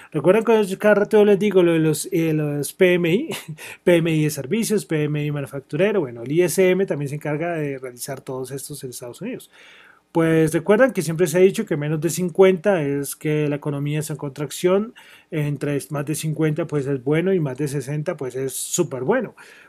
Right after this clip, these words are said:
Pues es que los de Goldman Sachs dijeron que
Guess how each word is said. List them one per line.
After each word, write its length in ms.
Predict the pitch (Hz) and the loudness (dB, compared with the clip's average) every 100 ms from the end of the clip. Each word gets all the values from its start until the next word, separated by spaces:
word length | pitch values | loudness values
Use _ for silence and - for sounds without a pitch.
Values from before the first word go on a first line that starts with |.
| _ | _
Pues 220 | 175 160 | 0 2
es 160 | 190 - | 0 2
que 180 | 240 | 2
los 200 | 240 202 | 6 6
de 80 | 160 | 4
Goldman 380 | 156 165 196 220 | 2 0 0 -2
Sachs 520 | - 147 185 - - _ _ _ _ _ _ _ _ | -2 -2 -4 -6 -12 _ _ _ _ _ _ _ _
dijeron 560 | 156 170 170 175 196 294 _ _ _ | -2 0 4 4 2 -2 _ _ _
que 360 | - 156 156 | -4 -2 -2